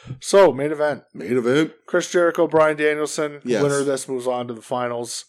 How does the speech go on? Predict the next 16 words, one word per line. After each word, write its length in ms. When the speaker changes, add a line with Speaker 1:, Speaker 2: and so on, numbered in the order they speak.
Speaker 2:
Mm-hmm. 380
Speaker 1:
Um, 600
Danielson 500
wins. 600
Speaker 2:
Yeah. 140
Speaker 1:
This 240
match 300
was 200
much 340
better 280
than 120
the 80
pay-per-view, 560
I 60
thought. 400
Speaker 2:
Yeah. 380